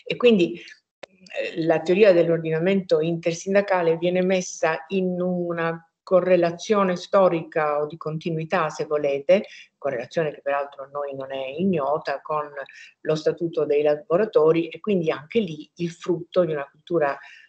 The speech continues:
giuslavorista molto pragmatica, molto ancorata al dato concreto dell'organizzazione nei luoghi di lavoro.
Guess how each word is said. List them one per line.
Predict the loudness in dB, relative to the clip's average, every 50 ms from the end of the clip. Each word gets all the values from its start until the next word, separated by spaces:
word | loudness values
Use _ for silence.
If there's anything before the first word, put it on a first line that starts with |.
| _ _ -8
giuslavorista | -8 -6 0 0 0 2 2 -2 -2 -2 -8 -10 -6 -4 -4 -4 -4 -6 -4
molto | -2 2 4 4 4 4 2 0 0 -2 -2
pragmatica, | 0 0 0 0 2 2 2 2 2 -2 -6 -8 -8 -8 -6
molto | -2 -2 -2 -2 -4 -6 -6 -6
ancorata | -6 -8 -6 -6 -4 -2 -2 -2 -4 -4 -6 -8 -8 -8 _
al | -14 -14 -14 -6
dato | -4 -4 -4 -6 -10 -18 -20
concreto | _ _ _ _ -14 -8 -6 -6 -6 -6 -8 -6
dell'organizzazione | -6 -6 -6 -6 -10 -8 -10 -12 -12 -12 -12 -12 -12 -12 _ -14 -14 -14 -14 -14 -14 -12
nei | -12 -10
luoghi | -4 -4 -4 -4 -6 -12
di | -16 -12 -10
lavoro. | -10 -8 -6 -4 -4 -4 -4 -6 -10 -12